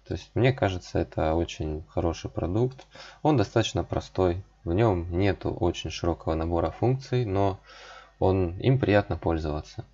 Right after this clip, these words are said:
Раньше я пользовался Evernote достаточно активно,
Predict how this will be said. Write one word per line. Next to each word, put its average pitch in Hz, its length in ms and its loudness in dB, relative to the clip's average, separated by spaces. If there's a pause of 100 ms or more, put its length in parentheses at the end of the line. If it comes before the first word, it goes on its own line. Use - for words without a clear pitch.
(420)
Раньше - 480 2
я 107 120 6
пользовался 87 680 2
Evernote 92 840 2
достаточно 85 500 0
активно, 87 600 -2